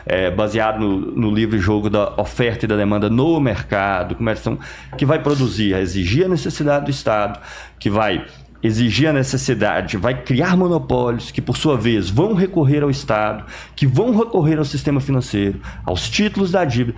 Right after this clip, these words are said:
Tudo isso vai ser produzido por essas mesmas questões.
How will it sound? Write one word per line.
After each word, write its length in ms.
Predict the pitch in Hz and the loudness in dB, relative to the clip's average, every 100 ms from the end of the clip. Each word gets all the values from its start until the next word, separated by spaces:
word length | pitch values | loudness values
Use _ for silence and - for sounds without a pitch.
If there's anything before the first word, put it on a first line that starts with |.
| - - | -10 -4
Tudo 260 | 269 269 226 | 0 2 2
isso 140 | 143 | 2
vai 100 | 190 | 0
ser 120 | 185 | 0
produzido 480 | 185 180 160 135 165 | 0 2 2 2 2
por 120 | 170 | 0
essas 240 | 160 135 135 | 0 0 0
mesmas 360 | 143 143 139 | 2 2 -2
questões. 500 | - 139 - 101 - | -2 -4 -2 -4 -4